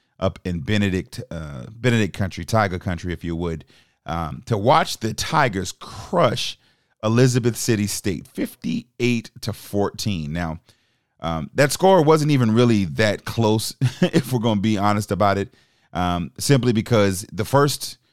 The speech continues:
on the first offensive possession, uh, there was a blown coverage where their six five, uh,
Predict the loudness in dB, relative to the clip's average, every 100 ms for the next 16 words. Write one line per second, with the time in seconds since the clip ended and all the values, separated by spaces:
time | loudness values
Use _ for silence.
0 | _ _ -2 0 4 4 4 2 2 0
1 | 0 2 2 0 -4 -6 -10 _ _ -8
2 | -6 0 2 2 -2 2 4 4 4 2
3 | 2 0 0 2 2 2 2 0 0 -4
4 | -2 -2 2 4 4 2 -2 -10 -10 -10